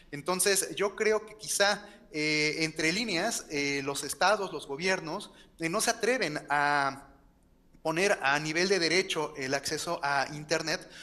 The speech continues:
porque sí o sí los obliga a crear una infraestructura, y es decir, implica, eh, grandes inversiones de dinero. Sabemos que en México hay esfuerzos, eh, notables, ¿no? Había toda una agenda digital desde hace, eh, dos, eh, sexenios, cuando menos, para que,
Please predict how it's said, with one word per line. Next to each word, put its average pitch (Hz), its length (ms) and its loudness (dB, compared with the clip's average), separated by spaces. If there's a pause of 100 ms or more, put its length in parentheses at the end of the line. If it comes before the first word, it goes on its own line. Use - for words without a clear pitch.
(220)
porque 165 240 0
sí 214 200 2
o 220 80 2
sí 208 160 -6
los 202 200 -4
obliga 175 520 0
a 139 140 -2
crear 160 220 0
una 175 160 -4
infraestructura, 160 960 -4 (220)
y 156 60 -2
es 160 80 2
decir, 175 540 -6 (100)
implica, 170 720 2
eh, 135 200 0
grandes 185 360 2
inversiones 156 500 -4
de 135 80 -2
dinero. 120 320 -6 (220)
Sabemos 269 420 2
que 196 100 0
en 175 60 -2
México 147 540 0
hay 170 200 4
esfuerzos, 156 640 -4
eh, 127 260 -2
notables, 135 640 0
¿no? 151 100 0
Había 151 260 0
toda 156 180 -4
una 151 160 -4
agenda 139 400 -4
digital 135 480 0
desde 127 220 -4
hace, 127 260 -6 (300)
eh, 127 320 -2
dos, 151 280 0
eh, 139 160 -4
sexenios, 151 480 -4
cuando 127 240 -6
menos, 151 340 -4
para 120 300 -14
que, 117 220 -8